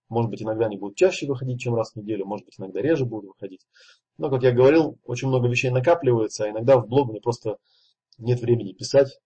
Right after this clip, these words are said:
да и лень, честно говоря, писать, времени тем больше, да, проще просто рассказать, выложить на канал, тем более, что у меня в Ютубе подписчиков больше, чем, а, чем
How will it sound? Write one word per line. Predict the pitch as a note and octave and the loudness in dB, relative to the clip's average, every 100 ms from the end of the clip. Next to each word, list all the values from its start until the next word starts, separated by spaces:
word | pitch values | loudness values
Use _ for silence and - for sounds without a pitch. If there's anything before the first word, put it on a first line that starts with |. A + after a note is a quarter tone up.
| _ | _
да | A2+ | -6
и | G#2+ | -4
лень, | G#2 B2+ | -2 -2
честно | B2 - G2+ | -2 -6 -6
говоря, | G2 | -6
писать, | A2+ - G2 | -6 -6 -4
времени | A2 G2+ F#2+ | -4 -8 -10
тем | G2+ | -10
больше, | G2+ F#2+ A2 | -10 -10 -6
да, | A#2 | -6
проще | A#2 A#2+ A#2+ | -2 -4 -4
просто | A#2 - | -10 -8
рассказать, | G#2+ - B2+ D3 | -8 2 4 4
выложить | G2+ A#2 G2+ | 2 -6 -6
на | G2+ | -6
канал, | A#2+ B2+ B2+ | 0 2 2
тем | B2 G2+ | 0 -8
более, | G2+ G2 | -8 -8
что | - | -12
у | G2+ | -10
меня | G2 G#2 _ _ _ _ - | -10 -12 _ _ _ _ -14
в | |
Ютубе | G2+ A#2 C3+ A#2 | -8 -4 -2 -2
подписчиков | G#2+ G#2 B2 - - G#2 G2 | -2 -6 -6 -8 -8 -10 2
больше, | B2 B2 - | 2 2 -2
чем, | - G#2 F#2+ _ _ _ _ - D#2+ _ | -12 -12 -12 _ _ _ _ -20 -20 _
а, | - F#2 F2+ F2+ F2+ - A1 A2+ A#2+ _ _ _ _ _ _ _ _ _ _ _ _ _ _ _ - - _ _ _ _ _ _ | -16 -14 -12 -14 -14 -18 -20 -20 -20 _ _ _ _ _ _ _ _ _ _ _ _ _ _ _ -16 -16 _ _ _ _ _ _
чем | - B2 A#2 A2 G#2 | -4 0 0 -2 -12